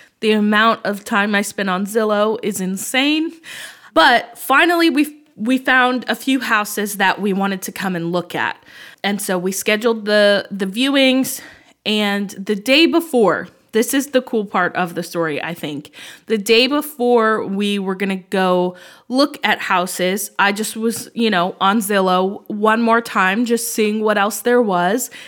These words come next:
if there was anything. And I found this house. And as soon as I looked at it, I fell in love with it. The neighborhood, the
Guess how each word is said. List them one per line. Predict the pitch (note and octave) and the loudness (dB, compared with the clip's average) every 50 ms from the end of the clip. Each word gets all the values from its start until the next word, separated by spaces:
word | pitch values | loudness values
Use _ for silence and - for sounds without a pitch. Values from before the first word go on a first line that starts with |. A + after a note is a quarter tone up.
| - - | -18 -10
if | - G3 G#3+ G#3+ | -6 -6 -4 -2
there | - A3 A3 | -2 -2 0
was | G#3+ A#3 B3 A#3 - - | 0 0 -2 -2 -2 -2
anything. | F#3+ G3+ G3+ G#3 A3+ G#3+ - F#3 E3+ E3+ F3 F#3 G#3+ A3+ - - - - - - - _ - | 0 0 2 2 0 0 -2 -2 0 0 0 0 -2 -4 -6 -12 -20 -20 -20 -20 -14 _ -4
And | - G#3+ | 0 0
I | G#3 A#3 | 0 0
found | A3 - - A3+ G#3+ A3 A3+ A#3+ B3+ A3 | -2 -4 -2 0 2 2 2 2 0 0
this | C4 C4+ C4+ - | 0 -2 -2 -4
house. | - G3+ C#3+ D#3+ - - F#3+ - - - - - _ _ _ _ _ _ _ _ _ _ _ _ _ - | -2 -2 -2 -2 -4 -8 -10 -10 -10 -10 -12 -14 _ _ _ _ _ _ _ _ _ _ _ _ _ -4
And | - A3 G3+ G#3 - - - _ - - | -2 -2 0 -2 -2 -6 -10 _ -4 -2
as | F#3+ G#3+ G#3+ | 0 0 0
soon | - - - - - D#4+ D4+ E4 F4 F4+ F4+ F4+ D#4+ - | -4 -6 -6 -6 -2 -2 0 0 0 0 0 -2 0 0
as | - D4 D4+ C#4+ | 0 0 2 2
I | C#4 A#3+ A#3 | 2 2 2
looked | B3 A#3+ A3+ G#3+ G#3+ - - A3+ | 2 2 0 -2 -4 -4 -4 -2
at | F#3+ F3 | -2 0
it, | E3+ E3 E3 - - _ _ _ _ _ _ _ - | -2 -2 -4 -6 -12 _ _ _ _ _ _ _ 0
I | G3 F#3+ F#3+ F#3 F#3+ F#3 F#3+ F#3+ - _ _ _ _ _ - | 2 2 2 2 0 -2 -4 -6 -8 _ _ _ _ _ -6
fell | - G#3 F#3+ F#3+ F3 | -2 0 0 2 2
in | F3+ F3 F3 | 0 -2 -2
love | D#3+ D3+ C#3+ - | -4 -4 -6 -8
with | - - E3 - | -10 -12 -12 -12
it. | - - - _ _ _ _ _ _ _ _ _ _ _ _ _ _ _ _ _ _ _ _ - | -12 -14 -14 _ _ _ _ _ _ _ _ _ _ _ _ _ _ _ _ _ _ _ _ -12
The | F3+ F#3 | -6 -4
neighborhood, | G3 G3+ A3 C4 D#4 D#4+ D#4 B3 C#4 C#4+ C4 A3+ A#3+ C#4 C4+ C4+ C4 B3+ B3+ A#3 A#3+ - - - - - - - _ _ - | -2 0 2 4 4 4 4 4 4 2 2 2 0 0 2 2 2 2 0 0 -4 -10 -18 -20 -20 -20 -20 -20 _ _ -16
the | F#3 F#3 F3+ G3 F#3 F3+ F3 F3 F3 E3+ - | -14 -8 -4 -2 -2 0 0 -2 -2 -4 -6